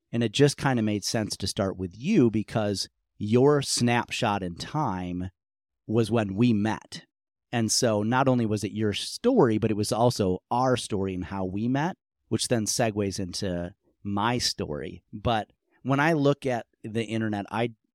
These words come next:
you know, watching YouTube or listening to podcasts, when people are talking about serious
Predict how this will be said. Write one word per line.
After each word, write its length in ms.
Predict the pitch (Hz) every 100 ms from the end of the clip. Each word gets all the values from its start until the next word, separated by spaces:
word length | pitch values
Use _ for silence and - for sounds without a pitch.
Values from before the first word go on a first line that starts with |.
| _
you 160 | 120 117
know, 260 | 104 98 104
watching 480 | 113 113 - 104
YouTube 480 | 110 120 113 120 120
or 80 | 104
listening 440 | 104 - 107 104
to 60 | 95
podcasts, 920 | - 98 107 - 117 117 - - - _ _ -
when 200 | 117 113
people 320 | - 180 214
are 120 | 113
talking 480 | - 90 95 - 120
about 340 | 110 107 98 -
serious 720 | - - 110 110 113 107